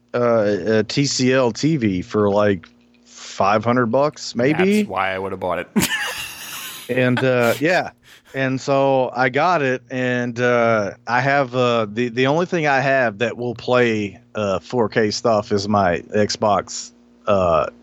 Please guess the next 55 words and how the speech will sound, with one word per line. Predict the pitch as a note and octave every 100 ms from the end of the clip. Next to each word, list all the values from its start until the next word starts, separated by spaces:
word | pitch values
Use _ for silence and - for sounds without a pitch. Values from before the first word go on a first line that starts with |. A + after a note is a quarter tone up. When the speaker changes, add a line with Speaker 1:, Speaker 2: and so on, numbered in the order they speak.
| - - - - - - - -
Speaker 1:
was | A2 G2+
it | G2
S, | A2 C3
Series | B2+ - A2+ A2+ G2+
S? | G#2 A#2 A2+
Fuck, | - - B2+
I |
don't | B2
know | G2
what | F2
the | D3+
Speaker 2:
That's | F#2
Speaker 1:
fuck. | C#3
Speaker 2:
what |
I | C#3
Speaker 1:
At | B2+
this | F3
Speaker 2:
have. | -
Speaker 1:
point, | F3+ F3
Speaker 2:
Yeah. | B2 F#2 _ _ _ _ _
Speaker 1:
I'm | C3 D3+
so, | D3 G3 G3
like, | E3+ D#3 C#3 - -
I | B2+ C#3
don't | C#3+ C#3+
understand | C#3+ A2+ - B2 B2+ B2+
Xbox | A#2 B2+ B2 B2+ B2+ G2+
naming, | A2+ A2 B2 B2+ B2+
but | A#2+ A#2
it's | A#2
Speaker 2:
No, | A#2
Speaker 1:
like | B2 C3
Speaker 2:
the |
Speaker 1:
the | C#3+
Speaker 2:
One | G#3+
X | G#3 G#3 B2
Speaker 1:
mini | B2
Speaker 2:
is | A2+
four | - A#2
K. | A2 A2+ G2+
The | G#2 -
S | C#3 F#3 - -
doesn't | C#3 C3+ C3+
do | D3
four | C#3+ G2+ F#2+
K. | G#2 - - _ _ _ _ _ _ _ - -
Speaker 1:
I |
thought | - G3+
it | D3+
did. | C#3 D#3 F2+
I | A2
thought | C3+ C#3
it | D3 C3+
would | C3+
play, | A2+ C3+ C3 A2+